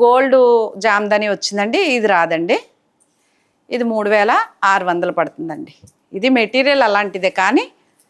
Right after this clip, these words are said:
గోల్డ్ జామ్దని, గోల్డ్ బోర్డరు కొంచెం కాస్ట్లీది దానికంటే. ఇది మూడు వేల ఆరు వందలు పడుతుందండి. ఇది మనం హల్దీల ఫంక్షన్లకి అద్భుతంగా ఉంటుంది కట్టుకుంటే. దీని బ్లౌజ్ కూడా ఇదిగోండి ఇలా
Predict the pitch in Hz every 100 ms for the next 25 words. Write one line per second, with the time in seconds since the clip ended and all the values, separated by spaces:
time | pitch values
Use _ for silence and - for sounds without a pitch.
0 | _ _ _ _ _ 190 208 226 226 214
1 | 214 202 190 233 247 208 202 202 202 190
2 | 202 440 - _ _ 202 196 233 175 170
3 | - 170 247 494 226 185 175 175 294 427
4 | 254 220 226 220 220 226 453 - _ _
5 | _ _ _ - 220 226 208 208 233 196
6 | 160 180 170 170 165 - _ - 226 240
7 | 226 226 214 220 262 247 233 233 240 226
8 | 320 415 _ _ _ _ _ - 185 185
9 | 208 220 226 208 180 175 160 - 185 175
10 | 330 480 233 220 196 196 202 202 240 240
11 | 466 - _ _ _ _ _ _ _ -
12 | 180 185 185 277 330 - 208